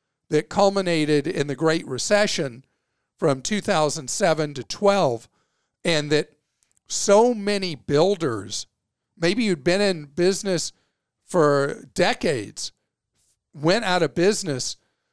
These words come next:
and there's just not been a large enough housing manufacturing sector in the United States to catch up.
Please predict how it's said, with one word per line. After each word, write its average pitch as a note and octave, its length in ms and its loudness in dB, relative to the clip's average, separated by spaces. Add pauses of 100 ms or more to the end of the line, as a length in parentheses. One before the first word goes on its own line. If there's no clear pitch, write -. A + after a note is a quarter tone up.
(220)
and E3 200 0
there's E3 240 2
just F#3+ 300 0
not F#3 400 -2
been E3 480 0
a D3 80 -2
large D#3 460 0
enough D3+ 400 -2 (440)
housing F#3 520 0
manufacturing D3+ 840 -4
sector D3+ 400 -2
in C#3 80 -8
the C#3 80 -8
United C#3+ 400 -4
States D#3+ 640 -2 (520)
to E3+ 100 -4
catch - 380 -2
up. C3+ 340 0